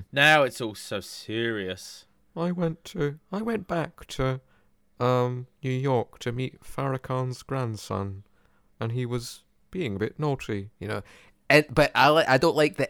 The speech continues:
Speaker 2: early, early Louis Theroux stuff where he's, like, um,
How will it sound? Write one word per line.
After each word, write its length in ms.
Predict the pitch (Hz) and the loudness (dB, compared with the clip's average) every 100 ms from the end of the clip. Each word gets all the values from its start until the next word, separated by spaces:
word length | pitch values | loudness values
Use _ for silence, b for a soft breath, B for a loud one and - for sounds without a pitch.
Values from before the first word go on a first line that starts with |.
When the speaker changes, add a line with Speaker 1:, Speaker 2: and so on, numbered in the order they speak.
| 120 | 0
Speaker 2:
early, 340 | 123 127 127 - | 0 0 -2 -2
early 400 | 104 117 127 131 | -2 0 2 4
Louis 240 | 131 123 127 | 6 4 4
Theroux 300 | 123 117 123 | 2 2 0
stuff 480 | - - 127 - - | -2 -2 -2 -2 -4
where 100 | 107 | -4
he's, 280 | 104 101 - | -4 -8 -6
like, 340 | 98 101 - | -4 -4 -4
um, 460 | 101 101 101 98 | -4 -2 -4 -8